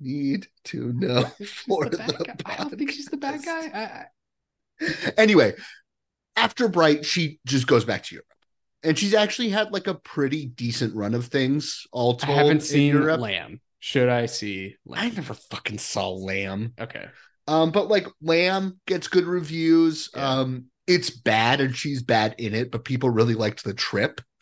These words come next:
Speaker 1: Um, a movie made by my, like, arch enemy because I need him to just stop and calm down.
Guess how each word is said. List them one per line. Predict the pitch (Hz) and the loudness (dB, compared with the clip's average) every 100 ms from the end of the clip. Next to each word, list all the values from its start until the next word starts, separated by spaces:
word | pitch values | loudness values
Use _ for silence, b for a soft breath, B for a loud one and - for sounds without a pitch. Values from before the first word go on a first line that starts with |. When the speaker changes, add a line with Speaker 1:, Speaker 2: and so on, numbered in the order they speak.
| B B B B B - | B B B B B -2
Speaker 1:
Um, | 117 107 104 98 101 98 _ _ _ _ _ _ - | 2 4 4 2 -2 -8 _ _ _ _ _ _ -2
a | 113 | 0
movie | 123 135 123 | 4 4 4
made | 117 123 | 2 2
by | 120 | 2
my, | 110 110 | 0 -2
like, | 107 107 - | -2 -4 -4
arch | 113 113 | -2 -2
enemy | - 107 107 117 117 | -2 -4 -2 0 0
because | 113 127 117 | 0 -2 -2
I | |
need | 107 120 | 0 0
him | 123 | -2
to | 120 | -6
just | 117 110 - | -8 -8 -8
stop | - 101 120 - - B B - | -4 -2 -2 -4 -16 B B -2
and | 117 | -2
calm | - 123 113 | 0 0 0
down. | 117 104 120 135 | 0 0 -2 -4